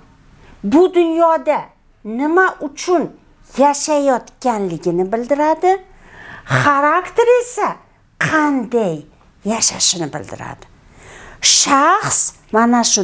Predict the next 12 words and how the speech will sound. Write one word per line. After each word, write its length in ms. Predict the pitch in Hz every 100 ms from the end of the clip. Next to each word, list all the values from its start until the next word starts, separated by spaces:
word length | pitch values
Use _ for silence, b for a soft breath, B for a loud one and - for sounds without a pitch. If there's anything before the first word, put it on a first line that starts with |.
| 175
dunyoda 680 | 226 226 208 196 190 311 330 B B B B _ -
qaysi 600 | 330 330 330 - - 370 349
yo'nalishda 800 | 370 349 349 311 - - - 240 - _ _ _ -
yashashni 520 | 247 240 226 - 196
tanladi? 580 | - 165 151 107 - - B B B B
Uni 200 | 285 302 269
yo'nalishi, 680 | 277 285 277 285 262 - 294 180 - b b b b
shaxsiyati, 1040 | - - 302 - - 294 285 277 285 285 233 127 _ b b b _ -
pul, 260 | - 277 208 - _ _ _ _
imkoniyat, 1080 | 208 214 - 240 233 247 262 262 220 - - _ b b b b b -
mm, 920 | 180 180 180 175 180 180 175 175 180
bir 120 | 208